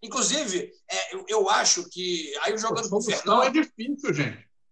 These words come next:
Speaker 1: É, claro. Não, e aí agora eu vou jogar pro
Speaker 2: A solução
Speaker 1: Fernando, porque é o seguinte: nessa nossa discussão da nostalgia, é o seguinte: eu enxergava já essa nostalgia,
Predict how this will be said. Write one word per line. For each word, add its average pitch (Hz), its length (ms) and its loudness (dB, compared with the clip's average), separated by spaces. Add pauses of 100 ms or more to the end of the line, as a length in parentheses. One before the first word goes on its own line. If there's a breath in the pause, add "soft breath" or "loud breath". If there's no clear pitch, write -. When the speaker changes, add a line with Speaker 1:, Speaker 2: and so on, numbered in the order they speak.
(500)
Speaker 1:
É, 165 180 2
claro. - 500 2 (300)
Não, 220 180 6
e 190 120 6
aí 220 80 4
agora 220 160 2
eu 208 60 0
vou 226 80 -2
jogar 220 180 2
pro - 80 -6
Speaker 2:
A - 20 -2
solução 202 140 2
Speaker 1:
Fernando, 190 220 2
porque 247 60 -2
é - 40 2
o 240 120 0
seguinte: - 420 0
nessa 269 360 2
nossa 226 240 -2
discussão 190 560 0
da 180 80 -8
nostalgia, 175 720 -2 (600)
é 170 40 2
o 185 40 2
seguinte: 185 540 -2
eu 285 200 0
enxergava 202 640 2
já 185 200 2
essa 165 200 -4
nostalgia, 160 800 -4